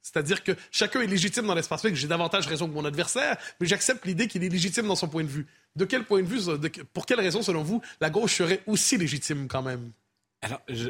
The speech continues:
Speaker 2: je, je
Speaker 1: À moins que vous ne le pensiez pas.
Speaker 2: Oui, alors je ne pense pas que la gauche soit légitime à partir du moment où elle pose comme principe, euh, que, euh, bah, par exemple, que le débat est en soi une grande valeur et qu'il faut infiniment débattre sans jamais arriver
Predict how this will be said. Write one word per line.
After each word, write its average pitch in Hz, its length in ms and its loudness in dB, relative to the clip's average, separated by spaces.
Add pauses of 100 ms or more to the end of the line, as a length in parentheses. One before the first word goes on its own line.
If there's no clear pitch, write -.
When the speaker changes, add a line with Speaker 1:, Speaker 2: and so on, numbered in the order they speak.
Speaker 2:
je, 113 320 -6
je 123 160 -8
Speaker 1:
À 156 40 2
moins 196 100 4
que 160 40 0
vous 175 80 2
ne 175 40 0
le 165 60 2
pensiez 160 280 0
pas. - 200 -4 (140)
Speaker 2:
Oui, 180 180 4
alors 120 140 0
je 113 100 2
ne 143 80 2
pense 156 220 0
pas 233 100 2
que 226 100 -4
la 135 80 4
gauche 165 200 4
soit - 140 2
légitime 151 460 0
à 147 100 2
partir 170 340 2
du 170 40 4
moment 196 300 2
où 139 120 4
elle 135 140 2 (160)
pose 226 280 0
comme 135 220 0
principe, - 600 2 (500)
euh, 131 220 0 (220)
que, 208 420 0
euh, 120 380 2 (640)
bah, 131 100 2
par 165 140 2
exemple, 175 320 2
que 180 80 2
le 147 160 4
débat 170 580 2
est 143 280 0
en 180 120 2
soi 196 280 2
une 143 140 0
grande 165 240 2
valeur 156 340 2
et 180 60 -2
qu'il 147 120 -6
faut 196 280 -2
infiniment 185 540 2
débattre 156 520 2
sans 156 160 -2
jamais 160 220 0
arriver 156 380 0